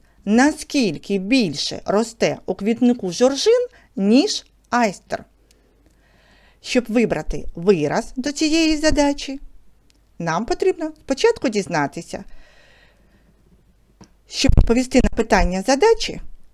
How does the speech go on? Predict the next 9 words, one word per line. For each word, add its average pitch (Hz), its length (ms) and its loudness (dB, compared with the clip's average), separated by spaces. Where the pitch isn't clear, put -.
потрібно 370 560 0
дізнатися 220 800 0
про 226 320 -2
айстр. 185 560 -2
Якщо 208 460 2
їх 247 440 0
у 202 100 2
п'ять 196 680 0
разів 180 600 -2